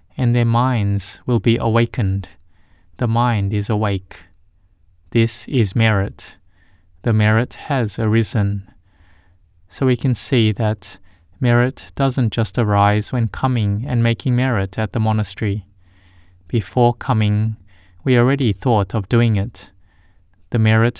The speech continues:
has arisen already. We are delighted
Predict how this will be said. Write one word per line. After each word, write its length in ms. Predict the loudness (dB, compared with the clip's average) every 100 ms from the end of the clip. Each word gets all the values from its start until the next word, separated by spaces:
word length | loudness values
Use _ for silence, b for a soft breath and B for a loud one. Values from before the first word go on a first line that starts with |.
| -4
has 260 | -2 -2 -2
arisen 580 | 0 2 2 0 0 0
already. 640 | 2 2 2 -2 -4 -10 _ _ _ _ _ _ _ _
We 180 | -2 -2
are 340 | 2 2 2
delighted 720 | 0 0 2 2 0 -4 -6